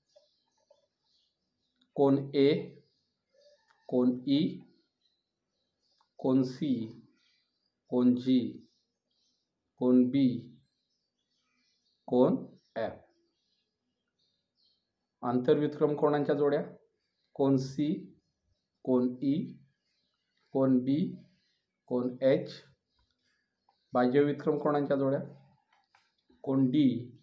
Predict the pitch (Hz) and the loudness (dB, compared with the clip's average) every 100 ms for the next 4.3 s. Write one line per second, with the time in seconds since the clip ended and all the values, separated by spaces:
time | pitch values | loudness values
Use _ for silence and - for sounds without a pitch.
0 | _ _ _ _ _ - 127 127 123 143 | _ _ _ _ _ -2 2 2 2 2
1 | 131 - - _ _ _ _ _ _ _ | 2 0 -12 _ _ _ _ _ _ _
2 | _ _ _ - _ _ - 135 131 135 | _ _ _ -20 _ _ 0 2 2 -2
3 | 143 123 110 - _ - 131 123 123 127 | 0 0 -2 -12 _ -6 0 0 0 -2
4 | 117 - - | -6 -10 -20